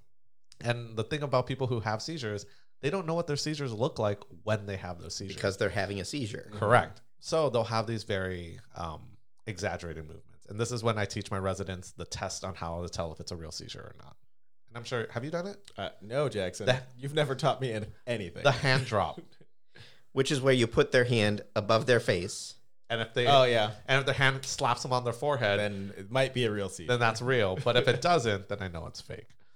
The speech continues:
Speaker 1: So, um,
Speaker 3: If your hand hits you in the face, you might have a real seizure.
Speaker 1: I did have a kid that was
Speaker 3: <laughs>
Speaker 1: very, the kid knew my trick, though, and smacked himself in the
Speaker 3: Yeah.
Speaker 1: face, and I actually had to go through the whole thing.
Speaker 3: So it feels like you just never feel like someone's having a seizure.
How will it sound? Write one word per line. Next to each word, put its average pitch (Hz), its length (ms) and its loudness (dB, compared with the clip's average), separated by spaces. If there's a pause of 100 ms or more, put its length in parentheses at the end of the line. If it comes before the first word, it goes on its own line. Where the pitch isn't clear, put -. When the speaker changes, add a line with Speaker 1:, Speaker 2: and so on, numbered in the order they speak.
(200)
Speaker 1:
So, 104 540 6
um, 101 300 6 (520)
Speaker 3:
If 156 180 0
your 180 120 2
hand 202 260 2
hits 190 240 4
you 185 160 4
in 180 140 4
the 175 60 2
face, 147 460 2 (240)
you 131 200 8
might 127 240 10
have 120 200 8
a 110 60 4
real 107 240 4
seizure. 98 400 -2
Speaker 1:
I 113 40 4
did 120 180 6
have 139 140 6
a 139 40 2
kid 131 320 6
that 131 140 8
was 120 160 6
Speaker 3:
<laughs> - 180 0
Speaker 1:
very, 113 440 0 (260)
the 135 100 2
kid 165 240 2
knew 143 140 2
my 127 160 4
trick, - 340 -2
though, 143 320 2 (120)
and 110 140 -2
smacked - 280 -2
himself 113 260 -4
in 107 80 -10
the 101 60 -6
Speaker 3:
Yeah. - 60 -8
Speaker 1:
face, 104 420 -4 (100)
and 104 140 -8
I 202 40 -2
actually 104 260 -4
had 90 140 -2
to 98 60 -10
go 90 140 -8
through 92 120 -10
the 85 60 -10
whole - 220 -12
thing. 113 180 -16
Speaker 3:
So 127 140 -14
it 123 60 -14
feels 202 200 0
like 131 180 0
you 120 120 -4
just 113 200 -6
never 98 240 -2
feel 92 200 -6
like 85 200 -8
someone's 78 340 -12
having 69 280 -12
a 67 80 -16
seizure. - 320 -16